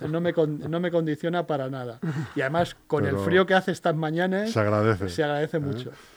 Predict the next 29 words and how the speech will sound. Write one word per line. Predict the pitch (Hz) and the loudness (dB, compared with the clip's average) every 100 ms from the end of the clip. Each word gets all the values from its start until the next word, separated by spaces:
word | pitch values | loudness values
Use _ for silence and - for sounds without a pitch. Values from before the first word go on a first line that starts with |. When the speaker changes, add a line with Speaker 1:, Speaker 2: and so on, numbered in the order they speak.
| - | -10
Speaker 2:
Pero, | 131 113 | -4 0
Speaker 1:
¿Sabes? | 113 | 0
Speaker 2:
Eugenio, | 113 127 127 110 | 0 0 0 0
te | 110 | -4
seguiremos | 104 98 101 107 101 | -4 -2 0 2 2
viendo | 107 104 | 0 0
por | 101 95 | -4 -6
aquí, | 95 127 | -4 -4
por | 107 | -4
L | 101 98 | -6 -6
G | 101 | -6
N | 101 | -4
Radio. | 110 123 | -4 0
Speaker 1:
Sí, | 160 156 | 0 0
seguro, | - 135 151 143 127 | -2 -2 0 0 -2
seguro. | - 131 139 131 127 | -6 -6 -4 -4 -6
De | 131 | -8
hecho, | 135 156 | -6 -4
ya | 143 | -4
te | 143 | -2
digo | 151 | -2
que | 147 | -2
hablaré | 131 127 143 | -4 -4 -6
con, | 147 151 147 147 143 | -4 -2 -2 -4 -6
hablaré | 143 131 143 | -8 -8 -6
con | 139 139 | -6 -6
Ana, | 156 175 170 170 165 | -4 -2 -2 -2 -2
le | 147 | -4
plantearé, | 127 127 123 127 127 143 139 139 139 135 135 | -4 -8 -8 -8 -6 -4 -4 -4 -6 -8 -14